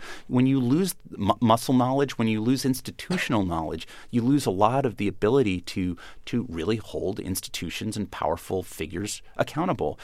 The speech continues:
And that's, that's incredibly vital. This is the way in which Los Angeles helps to understand and interpret itself to one another. And it's a city of, you know, really twenty-four cities scattered around the Southland there. It needs something to help knit it together. And while there are many other sites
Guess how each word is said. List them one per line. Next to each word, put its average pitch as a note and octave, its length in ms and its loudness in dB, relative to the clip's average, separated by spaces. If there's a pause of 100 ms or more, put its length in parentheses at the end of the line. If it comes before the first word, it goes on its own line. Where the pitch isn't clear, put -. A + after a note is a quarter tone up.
(160)
And C3+ 140 0
that's, - 220 -4
that's D#3+ 160 2
incredibly D3+ 480 2
vital. C#3 360 4
This A#2+ 220 0
is C#3+ 120 -2
the C#3+ 100 4
way A#2+ 220 6
in A#2+ 120 4
which A2+ 220 0 (100)
Los G#2 360 2
Angeles A2+ 360 2 (200)
helps - 240 -2
to G#2+ 280 0 (600)
understand A#2+ 480 6
and G2+ 100 4
interpret F#2+ 480 0
itself E2 460 0
to - 80 -6
one D#2 180 -2
another. D#2 320 0
And G2+ 160 2
it's A2 180 0
a G2+ 160 6 (140)
city A#3 320 4
of, F#2+ 260 0
you C#3 160 2
know, E2+ 140 2
really A2+ 340 4
twenty-four B2+ 560 4
cities F#2+ 360 -2
scattered F#2+ 380 2
around F2 260 2
the - 80 -4
Southland G#2+ 580 2
there. D2+ 240 -4 (320)
It E3 140 2
needs D3+ 280 4
something C#3 300 4
to A#2+ 100 0
help A2 180 2
knit G#2 200 4
it - 140 0
together. G#2+ 420 4
And F#2 140 2
while G2+ 160 6
there G#2+ 100 4
are G2 60 2
many A2+ 240 4
other G#2+ 160 4
sites - 440 -2